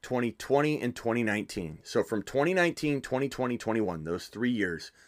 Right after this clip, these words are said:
I was the number one tight end ranker in the entire fantasy industry, according to Fantasy Pros. They do a little, they do a little story about it at the end of the year, see who the most accurate analyst, analysts are. And one of the things that I try and tell people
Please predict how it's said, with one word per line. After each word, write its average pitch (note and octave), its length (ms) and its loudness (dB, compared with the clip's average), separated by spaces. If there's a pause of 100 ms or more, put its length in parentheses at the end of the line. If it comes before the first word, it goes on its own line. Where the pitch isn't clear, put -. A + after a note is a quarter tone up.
(400)
I G#2 80 0
was F#2+ 160 -4
the G#2+ 60 -4
number A2 200 0
one G#2+ 120 0
tight G2+ 200 2
end G2 140 -2
ranker F2+ 420 -4
in G#2+ 160 -4
the G2+ 100 -4
entire G2+ 400 2
fantasy A#2 440 -2
industry, F#2 420 -4
according F#2 380 -4
to F2+ 120 -8
Fantasy F#2 460 -6
Pros. E2+ 460 -4 (260)
They G2+ 100 -4
do A2 160 0
a - 20 2
little, A2 380 0 (180)
they A#2+ 140 -2
do C3+ 140 -4
a C#3 60 0
little C3+ 140 -2
story B2 380 0
about A2 240 2
it G#2+ 140 4
at G2+ 120 -4
the G#2+ 100 0
end G#2+ 100 -2
of G2 60 -4
the F#2 100 -10
year, G2 260 0
see - 160 -8
who G#2 100 -2
the G2 80 0
most G2 320 -4
accurate B2 400 2
analyst, G#2 360 -4 (100)
analysts G#2 380 -2
are. G2 180 2 (480)
And B2+ 240 -2
one E3 180 6
of F#3+ 120 0
the E3+ 100 6
things D#3 380 0
that C3 100 6
I A#2+ 80 6
try C3+ 280 2
and A2+ 140 -2
tell B2+ 200 2
people F#2+ 460 -4